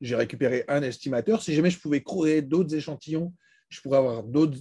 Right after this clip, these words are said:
valeurs et récupérer la distribution de cette valeur. » Une méthode qui marche relativement bien, c'est celle-là. Ça consiste à dire que vous allez rééchantillonner, retirer dans vos données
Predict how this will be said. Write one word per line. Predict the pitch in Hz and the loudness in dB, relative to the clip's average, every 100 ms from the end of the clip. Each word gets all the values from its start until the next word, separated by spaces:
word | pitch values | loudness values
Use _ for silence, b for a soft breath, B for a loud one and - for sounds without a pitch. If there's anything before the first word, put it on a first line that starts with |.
| - | -2
valeurs | 120 131 220 160 | 2 4 2 0
et | |
récupérer | 117 120 117 143 147 | -6 -8 -6 0 0
la | 127 | 0
distribution | 113 147 - 156 143 131 | -2 -10 -6 -4 -4 -4
de | 139 | -4
cette | 123 113 | -4 -2
valeur. » | 113 143 208 _ _ _ _ _ | -2 -2 -6 _ _ _ _ _
Une | 170 | 4
méthode | 180 165 175 | 6 6 2
qui | - | 0
marche | 156 - | -4 -2
relativement | 139 117 131 123 | -4 -4 -4 -2
bien, | 160 | -2
c'est | 151 | -2
celle-là. | - 113 98 _ _ _ _ | -4 -6 -8 _ _ _ _
Ça | - | -12
consiste | 110 117 - 131 | -8 -8 0 2
à | |
dire | 143 180 | 4 4
que | 147 | 4
vous | 131 139 | 4 4
allez | 147 | 6
rééchantillonner, | 139 165 156 147 - 135 131 180 | 6 4 2 -2 -2 -2 -2 -2
retirer | 147 175 175 160 170 | 0 0 0 0 0
dans | 147 | 0
vos | 127 | -2
données | 127 120 185 | -4 -4 -8